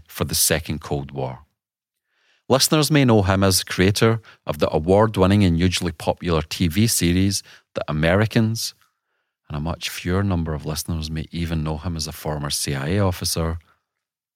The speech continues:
Hear Joe's take to see how we get out of the Second Cold War.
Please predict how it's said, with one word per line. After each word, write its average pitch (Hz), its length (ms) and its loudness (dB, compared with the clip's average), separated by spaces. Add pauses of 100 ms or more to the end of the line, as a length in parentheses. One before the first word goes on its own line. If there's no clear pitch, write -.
(440)
Hear 143 240 6
Joe's 139 280 4
take 107 320 0
to - 80 -6
see 110 200 4
how 110 160 4
we 98 140 0
get - 200 -4
out 82 320 2 (280)
of 76 140 -12
the 80 60 -2
Second 78 440 0
Cold 71 300 -6
War. 67 320 -8